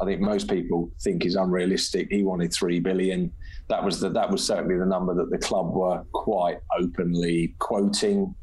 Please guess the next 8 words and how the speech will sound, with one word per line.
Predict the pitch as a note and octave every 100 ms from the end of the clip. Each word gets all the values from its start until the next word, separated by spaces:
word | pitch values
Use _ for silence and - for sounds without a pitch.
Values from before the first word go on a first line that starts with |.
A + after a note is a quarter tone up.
| F2
uh, | E2+ E2+ E2+
when, | F#2+ F2+
when | F#2 F2+
this | F2+ E2
whole | F2 E2+
process | - F2+ E2+ - -
started. | - G2+ F#2+ - - - - - - - - - -
Um, | G#2 G#2 G2+ G#2 G#2